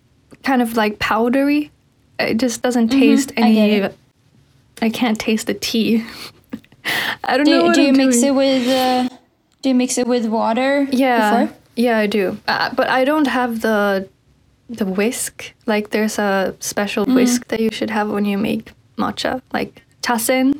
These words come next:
Speaker 2: Yeah, the bamboo.
Speaker 1: Yeah. I don't have it. So maybe because I don't mix it properly, the flavors don't come out. I have no idea. <laughs> I have no
Speaker 2: I don't know
Speaker 1: idea.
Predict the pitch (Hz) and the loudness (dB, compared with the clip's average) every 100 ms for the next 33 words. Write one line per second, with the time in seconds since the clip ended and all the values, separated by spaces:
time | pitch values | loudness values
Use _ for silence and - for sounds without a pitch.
0 | 240 233 226 220 226 220 220 220 240 226 | -2 0 0 0 0 0 0 0 0 0
1 | 190 226 - _ - - - _ _ _ | 0 -4 -10 _ -20 -20 -20 _ _ _
2 | 247 240 254 233 180 - - 220 214 220 | 0 2 2 0 -2 -6 -8 -2 2 4
3 | 226 240 247 233 220 226 214 208 220 208 | 2 2 2 2 2 0 0 0 0 0
4 | 214 208 220 220 220 214 233 233 220 202 | 0 0 -4 -4 -4 0 0 2 2 2
5 | 190 185 220 - 196 196 214 220 247 233 | 2 0 -4 -6 -2 0 0 0 0 -2
6 | 233 240 233 226 190 190 - - - - | 0 0 0 -2 -4 -2 -4 -6 -6 -6
7 | - - - - 226 - - - - - | -6 -8 -8 -6 -4 -4 -6 -12 -16 -20
8 | - _ _ _ _ - - - - _ | -20 _ _ _ _ -16 -14 -12 -16 _
9 | _ - - - - - 294 311 294 269 | _ -6 -4 -4 -4 -2 2 2 4 4
10 | 262 240 320 185 | 4 2 0 -4